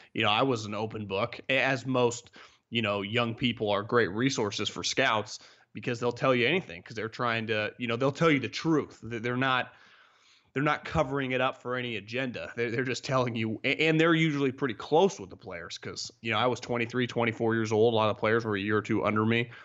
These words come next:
Uh, you're around 'em a lot. You just, you just have a pretty good idea of stuff that they're asking for. So it just kinda worked out perfectly. And then on top of that, you just, you go to school a small percentage of the time and you just try to pass your classes and, and move on.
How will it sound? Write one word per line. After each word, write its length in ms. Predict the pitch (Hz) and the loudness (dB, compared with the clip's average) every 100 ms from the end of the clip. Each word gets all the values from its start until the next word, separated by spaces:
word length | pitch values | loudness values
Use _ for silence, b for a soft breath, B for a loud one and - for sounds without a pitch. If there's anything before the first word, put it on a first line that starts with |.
| B B | B B
Uh, 100 | 87 | 0
you're 280 | 104 107 113 | 2 2 0
around 360 | 90 95 104 117 | 2 2 2 0
'em 120 | 120 | 2
a 60 | 117 | 4
lot. 400 | 113 113 123 - | 4 4 0 -4
You 120 | 104 | -10
just, 220 | 101 104 - | -8 -10 -14
you 180 | 107 107 | -8 -4
just 160 | 110 107 | -4 0
have 160 | 110 | -2
a 60 | 104 | -2
pretty 300 | - 117 104 | -6 -6 -2
good 160 | 104 101 | -2 0
idea 580 | 98 104 113 101 92 - b b b _ - | 0 -2 -2 -2 -2 -8 b b b _ 0
of 300 | 101 98 - | 0 2 -2
stuff 300 | - 110 - | 0 0 0
that 100 | 87 | -2
they're 160 | 104 | 0
asking 360 | 107 120 - 95 | 2 0 -4 -12
for. 260 | 90 90 | -10 -10
So 180 | - 98 | -6 -6
it 40 | 104 | -4
just 180 | 110 | -4
kinda 160 | 110 101 | -2 -2
worked 240 | 107 117 | -2 0
out 140 | 110 - | -2 0
perfectly. 640 | 139 127 104 107 101 101 | -2 -2 -4 -2 -2 -2
And 140 | 101 110 | 0 2
then 100 | 107 | 2
on 100 | 107 | 2
top 240 | 120 113 | 0 0
of 60 | 117 | 0
that, 200 | 117 117 | 0 0
you 100 | 107 | -6
just, 220 | 101 - - | -8 -12 -8
you 100 | 110 | 2
go 140 | 110 | 2
to 60 | 101 | 2
school 400 | - 120 110 107 | -2 2 4 2
a 40 | |
small 300 | 107 117 110 | 2 2 2
percentage 340 | 110 113 110 110 | 0 -2 -2 -2
of 100 | 107 | -2
the 40 | |
time 320 | 120 107 135 | 0 2 0
and 160 | 107 - b b b - | -2 -6 b b b -8
you 80 | |
just 120 | 107 104 | -6 0
try 120 | 110 | 0
to 80 | 107 | 0
pass 280 | 113 101 | -2 -2
your 80 | 120 | -4
classes 480 | - 104 110 151 160 | -4 -2 -2 -4 -8
and, 140 | 101 | -10
and 240 | 87 95 95 | -10 -10 -6
move 180 | 117 123 | -4 0
on. 300 | 135 160 | 0 0